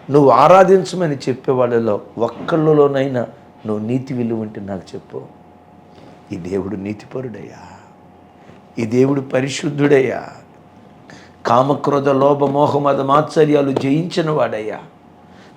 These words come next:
నాలో పాపమున్నదని మీలో ఎవడైనా స్థాపించగలడని ప్రపంచానికి సవాలు విసిరిన మహనీయుడయ్యా, ఈ దేవుని నేను ఎలా విడిచిపెట్టేది? నీతి లేని వాటిని నన్ను ఎలా ఆరాధించమంటావు?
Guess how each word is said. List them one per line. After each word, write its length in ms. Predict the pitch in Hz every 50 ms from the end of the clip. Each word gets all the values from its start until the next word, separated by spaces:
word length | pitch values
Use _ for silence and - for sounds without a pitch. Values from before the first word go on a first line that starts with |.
| -
నాలో 380 | 113 120 127 139 151 165 170 160
పాపమున్నదని 840 | 156 - 147 139 151 156 - 160 156 156 156 156 151 151 151 147 139
మీలో 320 | 139 147 160 160 165 165
ఎవడైనా 600 | 156 143 135 139 156 160 165 165 160 160 151 - - - - - - - - - -
స్థాపించగలడని 1040 | - - - - 139 170 165 - 202 165 160 - 170 151 156 147 143 139 139 135 131 - - - - - - - -
ప్రపంచానికి 720 | 127 131 - 175 165 160 156 - 165 156 147 143 - 135
సవాలు 560 | - - - - 135 135 156 170 175 180 175
విసిరిన 420 | 160 165 143 - - 156 139 139
మహనీయుడయ్యా, 960 | 131 127 120 120 123 127 156 185 175 180 180 165 147 127 117 110 101 85 - - - - - - - - - - - - - - - -
ఈ 80 | 120 113
దేవుని 480 | 107 107 101 110 113 123 131 151 160 170
నేను 220 | 151 131 117 107
ఎలా 220 | 98 87 95 113
విడిచిపెట్టేది? 1000 | 127 139 139 143 139 - - - - 160 160 - - 160 156 170 170 170 - - - - - - - - - - - - - - - - - - - - - -
నీతి 360 | 120 139 175 214 - - 233
లేని 240 | 220 226 220 208 208
వాటిని 380 | 190 185 165 156 - 165 170 156
నన్ను 200 | 151 139 117 104
ఎలా 220 | 92 104 135 165
ఆరాధించమంటావు? 1160 | 185 180 175 180 180 180 170 180 185 180 - - 196 190 196 180 - - 196 185 - 202 -